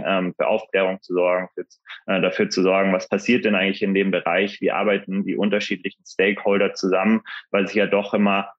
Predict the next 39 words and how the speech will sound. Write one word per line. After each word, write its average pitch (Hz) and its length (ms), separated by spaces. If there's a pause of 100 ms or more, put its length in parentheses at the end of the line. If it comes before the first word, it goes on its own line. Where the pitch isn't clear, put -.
(120)
recht 107 200
schnell 110 440
in 101 120
der 98 80
Bevölkerung 98 580
verfestigt, 101 800 (240)
dass 101 260
man 98 140
ein 101 160
negatives 110 540
Bild 135 200
davon 113 320
hat 120 260 (100)
und 107 120
dann 101 140
eigentlich 95 280
ausblendet, 95 680 (240)
was 101 260
in 101 60
der, 95 260
äh, 90 380
was 95 180
danach 101 360
eigentlich 104 320
passiert. 151 540 (280)
Ähm, 92 460
und 98 320
man 95 220
muss 101 160
es 104 120
einfach 95 240
so 92 80
sagen, 95 460
Micromobility 95 720
mit 92 240
Kickscootern 98 680
und 87 140
Bikes 98 500
ist - 180